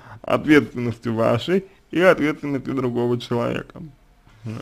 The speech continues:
Это неплохо было бы сделать, потому что, ну, в данном случае, ещё раз повторю, у вас есть вот, эм, идея величия, которые, которые вам, ну, э, поверьте,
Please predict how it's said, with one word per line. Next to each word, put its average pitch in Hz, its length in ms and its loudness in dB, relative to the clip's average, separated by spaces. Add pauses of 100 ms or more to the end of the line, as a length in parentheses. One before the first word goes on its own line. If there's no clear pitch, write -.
Это - 220 -6
неплохо 143 360 0
было 123 200 2
бы 139 100 -4
сделать, 208 300 0
потому 139 360 -4
что, 135 180 -2
ну, 135 100 2
в 123 60 -4
данном 151 320 -2
случае, 143 320 -2
ещё 143 180 -4
раз 131 80 -4
повторю, 143 360 -4
у 131 40 0
вас 131 220 -2
есть 131 260 -6
вот, - 240 -10 (800)
эм, - 480 -8 (1700)
идея 131 420 6
величия, 120 500 2 (540)
которые, 117 640 -2 (680)
которые 127 400 4
вам, 151 460 6
ну, 135 240 -4 (960)
э, 55 280 -8 (480)
поверьте, 127 640 4